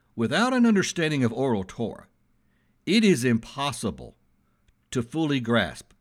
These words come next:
the intent within the New Testament writings. Furthermore, misinterpretation of the New Testament is an absolute certainty if you don't know oral Torah.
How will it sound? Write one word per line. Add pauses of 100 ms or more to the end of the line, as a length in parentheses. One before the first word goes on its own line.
the
intent (120)
within
the
New
Testament (100)
writings. (1120)
Furthermore, (520)
misinterpretation
of
the
New
Testament (440)
is
an
absolute
certainty (960)
if
you
don't
know
oral
Torah.